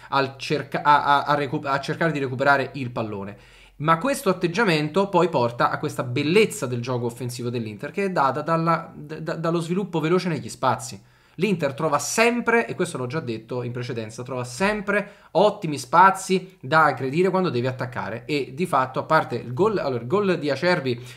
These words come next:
molto presto su corner non è un gol episodico.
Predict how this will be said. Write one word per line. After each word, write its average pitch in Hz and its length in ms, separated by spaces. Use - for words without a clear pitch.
molto 143 260
presto 143 340
su 180 160
corner 143 960
non 220 220
è 165 120
un 127 160
gol 127 220
episodico. 110 680